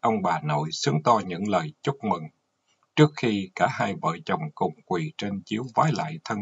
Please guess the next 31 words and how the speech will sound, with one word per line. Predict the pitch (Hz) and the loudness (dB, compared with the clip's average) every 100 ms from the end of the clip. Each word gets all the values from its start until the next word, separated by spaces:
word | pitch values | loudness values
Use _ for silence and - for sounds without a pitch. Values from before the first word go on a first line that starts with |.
| 98 | -4
sinh. | - 95 98 _ _ _ _ _ _ _ _ | -4 -6 -10 _ _ _ _ _ _ _ _
Tôi | - 113 | 10 10
vẫn | 90 95 95 | 8 2 4
còn | 92 78 80 | 4 4 0
nhớ | 92 139 | 0 0
rõ | 87 82 - | 0 -2 -2
bác | 117 147 - | -2 -2 0
tôi | 113 101 95 92 _ _ _ | 0 0 -4 -10 _ _ _
kêu | 127 113 | 2 6
ông | 110 110 | 6 4
bà | 87 85 | 2 2
nội | 78 80 87 | 0 -4 -2
bằng | 92 82 78 | -2 -2 -2
thầy | 92 80 | -2 -2
mà, | 78 78 78 - - _ _ _ _ _ _ | -4 -2 -2 -6 -12 _ _ _ _ _ _
sau | - 135 107 | 2 4 4
bác | 98 120 151 _ | 4 2 0 _
là | 101 95 - | 0 2 0
đến | 92 110 151 | 0 2 2
phiên | 123 107 95 | 2 -2 -2
các | 127 131 - | -6 -6 -2
chú | 104 139 | -2 -2
các | - 139 - | -2 -2 -2
cô, | 110 101 95 98 _ _ _ | -2 -2 -4 -12 _ _ _
bao | 117 110 | 6 8
gồm | 90 95 80 78 | 6 0 -2 -6
luôn | - 117 98 85 | 0 2 2 -2
cả | 87 107 | -2 0
rể | 87 98 | -4 -2
và | 90 82 76 | 0 0 -2
dâu, | 92 92 | -6 -8